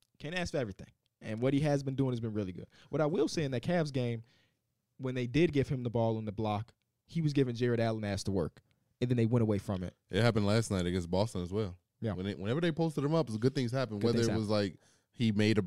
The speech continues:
Speaker 2: right to pass and made the right read, or it, it, it just opened up so much.
Speaker 1: Mm-hmm.
Speaker 2: Um, I'm not to say that DeRozan and Zach LaVine doesn't need the ball, but also I think Vucevic definitely deserves more touches.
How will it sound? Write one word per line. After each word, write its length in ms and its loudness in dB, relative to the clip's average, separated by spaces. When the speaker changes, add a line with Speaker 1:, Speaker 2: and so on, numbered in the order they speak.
Speaker 2:
right 180 4
to 80 -2
pass 440 2
and 120 -2
made 200 -2
the 80 -4
right 200 -2
read, 480 2
or 180 0
it, 140 -2
it, 240 -6
it 100 -4
just 140 -2
opened 260 6
up 100 0
so 120 -2
much. 400 -4
Speaker 1:
Mm-hmm. 500 -8
Speaker 2:
Um, 360 0
I'm 140 4
not 120 6
to 80 -2
say 260 2
that 200 -2
DeRozan 720 -2
and 300 -4
Zach 260 0
LaVine 280 0
doesn't 280 0
need 220 0
the 80 -6
ball, 580 0
but 160 6
also 400 4
I 100 2
think 260 -2
Vucevic 400 2
definitely 300 -2
deserves 340 -4
more 140 -6
touches. 540 -6